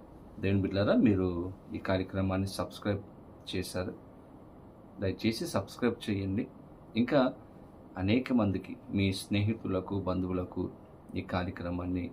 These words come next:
పరిచయం చేయాలని కోరుతూ ఉన్నాను. అంత మాత్రమే కాకుండా, ఈ పరిచర్యల కొరకు మీ అనుదిన ప్రార్థనలో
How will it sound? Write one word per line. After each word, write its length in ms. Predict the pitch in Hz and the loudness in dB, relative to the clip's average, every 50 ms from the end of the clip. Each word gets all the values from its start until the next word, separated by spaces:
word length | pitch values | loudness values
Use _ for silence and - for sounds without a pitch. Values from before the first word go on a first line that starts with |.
| - - | -8 -6
పరిచయం 500 | 92 82 78 - - 92 87 87 85 - - - - - - - | -6 -6 -8 -6 -6 -4 -4 -4 -6 -10 -12 -16 -18 -14 -6 -2
చేయాలని 440 | 95 87 90 87 82 87 98 123 - - - - - - - - - - - - - - | -2 0 0 -2 -2 0 0 0 -2 -4 -10 -18 -20 -20 -20 -20 -20 -20 -20 -18 -12 -4
కోరుతూ 360 | - 98 92 - - - 95 | -2 0 0 0 -2 -2 -2
ఉన్నాను. 400 | 90 90 90 92 95 98 - - - - - - - - - - - - - - - - | -2 0 0 2 2 2 2 0 -2 -8 -18 -20 -20 -20 -20 -20 -20 -20 -20 -20 -10 -6
అంత 120 | 127 123 120 | -4 0 2
మాత్రమే 400 | 117 110 104 - 107 104 98 95 | 4 4 4 2 2 2 2 2
కాకుండా, 640 | 92 92 90 87 - - 87 85 85 90 104 - - - - - | 0 0 -2 -2 -4 -4 -4 -2 -2 -4 -4 -6 -10 -14 -12 -6
ఈ 220 | 98 98 95 90 82 - - | -4 -2 -2 -2 -2 2 2
పరిచర్యల 420 | 120 120 135 - - 123 101 92 92 | 4 4 4 4 2 2 2 2 0
కొరకు 480 | - - 82 - - - - 85 85 - - - - - - - | -2 -4 -6 -8 -8 -6 -6 -6 -6 -6 -8 -14 -20 -20 -10 -4
మీ 120 | 98 98 95 | -2 0 0
అనుదిన 440 | 98 98 110 107 110 104 104 95 92 | 2 2 2 4 4 4 4 2 2
ప్రార్థనలో 760 | 92 - 92 90 85 85 - - - 92 95 92 95 101 | 0 -2 -4 -4 -4 -6 -6 -6 -6 -4 -4 -4 -6 -8